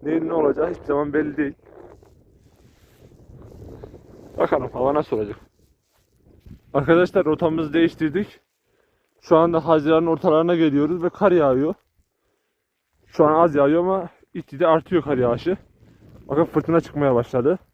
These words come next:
Haziran'ın ortasında kar. Hem de öyle böyle değil. Bayağı yağıyor. Hayırlısı olsun artık mevsimler de değişti. Gerçekten durumlar çok kötü.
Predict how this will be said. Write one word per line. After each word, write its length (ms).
Haziran'ın 400
ortasında 440
kar. 340
Hem 140
de 40
öyle 220
böyle 260
değil. 180
Bayağı 280
yağıyor. 320
Hayırlısı 420
olsun 220
artık 340
mevsimler 460
de 120
değişti. 400
Gerçekten 460
durumlar 320
çok 220
kötü. 200